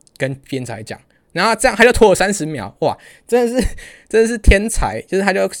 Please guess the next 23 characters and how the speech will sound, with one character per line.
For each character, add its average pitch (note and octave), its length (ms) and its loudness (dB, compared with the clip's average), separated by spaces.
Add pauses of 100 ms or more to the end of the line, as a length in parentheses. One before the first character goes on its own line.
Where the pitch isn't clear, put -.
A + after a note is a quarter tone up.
(360)
就 G3+ 120 4
把 A#2 200 0
自 C3+ 140 -10
己 C3 260 -6
讲 A2+ 240 -4
成 A#2 340 -12
故 D#3 260 2
意 C#3 100 0
换 A#2+ 180 -6
错 A2+ 240 -10
人， F#2 160 -14 (440)
然 C3+ 120 -6
后 D3 60 -2
这 G3+ 100 0
张 G3+ 180 0
吃 G#3+ 220 -4
牌 B2+ 240 -2
的 B2 200 -6
也 C3 180 -4
是 F#3+ 220 -6
让 F3 260 0 (320)
就 F3+ 80 -4
是 E3+ 320 -4